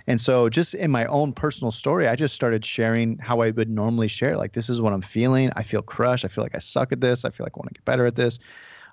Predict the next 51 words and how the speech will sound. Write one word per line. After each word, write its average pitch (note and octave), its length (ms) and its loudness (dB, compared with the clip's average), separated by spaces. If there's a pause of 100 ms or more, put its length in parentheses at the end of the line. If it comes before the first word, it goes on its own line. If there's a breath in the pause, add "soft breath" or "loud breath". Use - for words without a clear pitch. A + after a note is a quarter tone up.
Uh, G#2 80 -2
I G2+ 80 2
don't G#2 160 -2
feel A2+ 100 2
like G#2+ 120 0
I'm G2+ 80 0
doing A2 200 4
this G#2 180 -2
well." A#2 480 4 (200)
<clears throat> - 200 -18
And C#3 140 2
I B2 60 0
think F3+ 220 0
as D3+ 100 2
a A#2+ 80 2
result, C#3 560 0 (340 soft breath)
a A#2 80 0
lot B2+ 180 2
of F3 60 2
guys B2 220 2
started A#2 240 -2
listening A2+ 260 -2
to A2 60 0
that A2 200 2 (360)
and, A2+ 320 -4
and B2+ 120 -2
started A2+ 300 0
to A#2 100 -2
say, A2+ 220 2
like, G#2+ 140 0
"Man, B2 180 4
you're B2 100 4
putting A#2+ 360 2
words A#2 600 2 (300)
to - 120 0
a - 0 -
lot A2+ 180 4
of A2+ 80 0
things A2+ 220 0
I G2+ 60 2
felt, A2 300 0
but A2 120 0
I've G#2 80 0
never A2 320 0
either, A#2 200 2
one, A#2 380 2
didn't A#2 220 0
know G#2+ 120 0
how A2 220 -4
to A#2+ 60 2
articulate, C#3 680 0